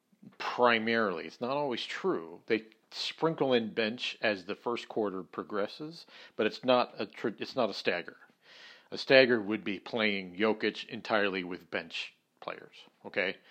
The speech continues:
That's a stagger. That's not a, uh, uh, the, the, the, the sprinkling in bench players in the first quarter and in the third quarter is not a stagger.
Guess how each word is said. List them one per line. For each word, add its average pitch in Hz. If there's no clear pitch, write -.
That's 101
a 107
stagger. 87
That's 95
not 95
a, 92
uh, 90
uh, 85
the, 110
the, 98
the, 92
the 101
sprinkling 131
in 107
bench 110
players 90
in 107
the 95
first -
quarter 98
and 92
in 87
the 87
third 135
quarter 90
is 107
not 95
a 87
stagger. 90